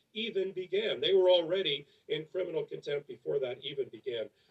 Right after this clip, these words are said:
Was its disclosure this week a signal from the New York trial judge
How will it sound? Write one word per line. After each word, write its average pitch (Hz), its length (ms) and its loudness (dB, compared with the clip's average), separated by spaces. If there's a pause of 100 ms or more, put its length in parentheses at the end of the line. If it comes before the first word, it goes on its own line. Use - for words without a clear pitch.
(560)
Was 214 400 0
its - 280 4
disclosure 190 800 0
this 175 320 -6
week 208 280 -4
a 151 160 -2
signal - 580 -8
from 135 160 -4
the 139 80 0
New 165 180 -6
York 170 260 -2
trial 202 260 -2
judge 113 420 -8